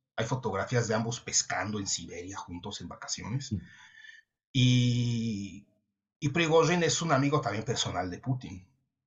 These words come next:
Speaker 1: Entonces era
Speaker 2: Mm.
Speaker 1: muy difícil tomar bando ahí. De hecho,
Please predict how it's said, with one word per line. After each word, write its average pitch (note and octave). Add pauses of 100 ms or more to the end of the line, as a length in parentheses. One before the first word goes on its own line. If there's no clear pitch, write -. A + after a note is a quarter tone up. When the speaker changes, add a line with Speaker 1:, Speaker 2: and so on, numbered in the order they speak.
(200)
Speaker 1:
Entonces A#2+
era C#3
Speaker 2:
Mm. C#3
Speaker 1:
muy C#3+
difícil B2+
tomar A#2
bando A2+
ahí. C#3 (400)
De C3+
hecho, F#3+